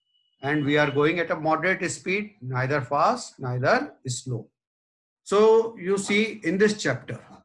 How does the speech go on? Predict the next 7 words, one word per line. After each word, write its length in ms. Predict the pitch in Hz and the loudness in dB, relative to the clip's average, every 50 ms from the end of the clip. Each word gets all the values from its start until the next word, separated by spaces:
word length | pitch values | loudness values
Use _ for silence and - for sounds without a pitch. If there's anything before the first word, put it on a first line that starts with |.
| _ _ _ _ _ _ _ _ _ _ _ _ _ _ _ _ _ _ _ _ _ _ _ _ _ _ - | _ _ _ _ _ _ _ _ _ _ _ _ _ _ _ _ _ _ _ _ _ _ _ _ _ _ -6
fifteen 340 | 160 147 - - 190 185 185 | -4 -4 -2 0 0 0 2
marks 540 | 180 185 190 190 190 190 190 - - - - | 4 4 4 4 2 0 -2 -6 -12 -16 -16
practical 560 | - - 151 147 135 - 175 147 175 175 156 | -10 -6 -6 -6 -4 -4 -4 -2 -2 -2 -2
question 500 | - 160 - 175 170 175 180 185 175 170 - - - _ _ _ _ - | -2 -4 -2 -2 -2 -2 -2 -4 -6 -10 -14 -20 -20 _ _ _ _ -4
comes 240 | 143 147 170 - - | -4 -2 -4 -4 -4
for 160 | - 165 165 | -4 -4 -4
sure. 400 | - - 156 147 160 170 - | -2 -2 -2 -2 -2 -2 -4